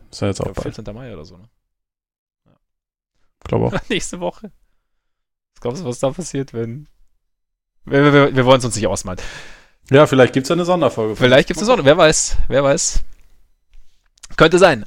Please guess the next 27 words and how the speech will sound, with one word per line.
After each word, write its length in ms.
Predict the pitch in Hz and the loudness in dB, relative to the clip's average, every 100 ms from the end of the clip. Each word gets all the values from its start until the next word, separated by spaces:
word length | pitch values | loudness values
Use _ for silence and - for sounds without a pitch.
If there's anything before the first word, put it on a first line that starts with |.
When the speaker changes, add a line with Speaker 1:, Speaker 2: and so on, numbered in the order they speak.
| - | -4
Speaker 2:
Aber 520 | 123 156 196 220 220 - - - | 2 4 6 4 2 -4 -20 -18
jetzt, 360 | - 143 190 - | 2 2 2 0
genau, 200 | 180 135 | 0 0
geht's, 220 | 127 135 - | 0 -4 0
schauen 160 | 156 | 2
wir 40 | 156 | 2
erstmal, 180 | 156 | 2
was 160 | 151 - | 0 0
kommende 240 | 151 147 | -2 0
Nacht 160 | 143 - | 0 0
passiert. 420 | 196 - 220 - - _ _ _ _ _ _ _ | -4 -4 -6 -8 -18 _ _ _ _ _ _ _
Wie 100 | 120 | -8
gesagt, 480 | 123 147 - - - _ | 0 0 -2 -16 -20 _
Bucks 240 | - 147 - | -2 -2 -4
gegen 140 | 143 | -6
Celtics 340 | - 151 160 147 | 0 0 0 -6
Spiel 180 | 165 | -8
vier, 440 | 147 156 160 160 147 | -8 -2 0 2 0
Warriors 480 | 120 131 143 139 - | -2 0 0 -2 -4
gegen 220 | 139 131 | -8 -4
Rockets 280 | 139 - - | -4 -4 -10
Spiel 200 | - 156 | -12 -12
vier 400 | - 165 165 - - | -6 -2 -2 -6 -4
und 680 | 135 135 135 139 139 - - - - - - _ _ | 0 0 0 -6 -8 -12 -14 -16 -18 -20 -20 _ _
hören 240 | - 135 160 | 0 2 2
uns 300 | 151 135 - | -2 -6 0
dann 360 | 120 104 101 | 0 0 -8